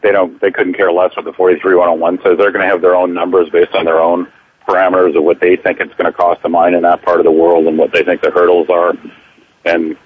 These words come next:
whether or not it matches up to the forty-three one oh one's immaterial to them. They're gonna use their internal number. I mean, I can remember, I'll give you a really good example.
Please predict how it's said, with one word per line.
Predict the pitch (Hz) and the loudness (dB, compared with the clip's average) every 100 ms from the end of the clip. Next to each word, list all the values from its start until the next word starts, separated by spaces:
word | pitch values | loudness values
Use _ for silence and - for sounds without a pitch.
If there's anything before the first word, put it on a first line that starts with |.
| _ | _
whether | 87 95 95 92 | -2 2 2 0
or | 85 | 0
not | 87 87 | 0 0
it | 82 | -2
matches | 78 82 82 85 78 - _ _ _ - | -2 -2 0 0 -2 -4 _ _ _ -4
up | 87 | -4
to | 90 | -2
the | 82 | -2
forty-three | - 87 78 85 | 0 0 2 0
one | 82 | 0
oh | 80 | 0
one's | 85 82 | -2 -2
immaterial | 85 80 - 90 80 | -4 -4 0 2 2
to | 73 | 0
them. | 78 80 | 0 -2
They're | 76 | -2
gonna | 71 85 | -4 -2
use | 76 82 | -2 -2
their | 76 76 | 0 0
internal | 71 90 80 | -2 -4 -4
number. | 78 80 80 69 - _ _ _ _ _ | -4 -4 -2 -4 -8 _ _ _ _ _
I | 87 | -4
mean, | 87 90 | 0 0
I | |
can | 98 104 | 0 0
remember, | 104 104 104 95 80 | 0 0 0 0 0
I'll | 98 | -4
give | 101 117 | -2 0
you | 110 | 2
a | |
really | 98 104 92 | 2 0 0
good | 95 | -2
example. | 87 78 90 92 92 | -2 -2 -2 -2 0